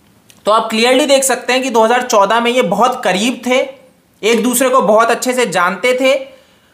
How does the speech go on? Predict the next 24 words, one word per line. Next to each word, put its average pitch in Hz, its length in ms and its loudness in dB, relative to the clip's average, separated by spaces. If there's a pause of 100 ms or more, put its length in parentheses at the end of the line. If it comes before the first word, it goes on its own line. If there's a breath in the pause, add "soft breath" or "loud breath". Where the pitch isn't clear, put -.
(140 soft breath)
और 220 140 2
अंकिता 220 520 -2
लोखंडे 247 460 2
हर 214 220 2
बार 247 220 2
की 254 140 -8
तरह 247 240 -2
सिर्फ 269 360 0
और 247 120 2
सिर्फ 262 360 -4
झूठ 220 420 -2
फैला 226 280 0
रही 190 220 0
है, 233 300 -4 (520)
ये 254 160 0
कहते 220 360 2
हुए 220 180 2
कि 269 400 -6 (1200)
सुशांत 254 480 2
सिंह 277 160 -4
राजपूत 262 540 -2
ने 277 60 4
मुझे 240 220 0
छोड़ा, 208 560 -2